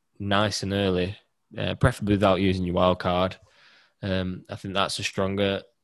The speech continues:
I think that's a good strategy to have. And then also the chips, um, most players know this. I know you'll know this, but either save them for a double game week or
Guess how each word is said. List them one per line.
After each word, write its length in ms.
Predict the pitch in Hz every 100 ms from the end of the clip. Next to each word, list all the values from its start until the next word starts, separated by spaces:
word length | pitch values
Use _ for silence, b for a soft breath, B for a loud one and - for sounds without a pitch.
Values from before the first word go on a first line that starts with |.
| _ _ _ _ -
I 40 |
think 160 | 110 101
that's 200 | 98 -
a 40 |
good 120 | 101
strategy 400 | 92 101 92 104
to 140 | 98 95
have. 300 | 101 104 104
And 100 | 104
then 100 | 101
also 460 | 98 98 104 98
the 140 | 92 95
chips, 680 | - 104 95 - - - -
um, 500 | 101 95 98 95 92 - _ - - -
most 240 | 113 107 -
players 260 | 101 98
know 180 | 92 92
this. 380 | 90 87 - - -
I 80 | 98
know 260 | 92 90 87 90
you'll 200 | - 90
know 200 | 87 85
this, 120 | 87
but 260 | - 92 - _ b b b b b -
either 220 | 107 101
save 300 | 95 - 110
them 100 | 107
for 140 | 101 110
a 60 |
double 200 | 101 101
game 240 | 101 104 107
week 300 | 107 104 -
or 540 | 90 90 90 90 -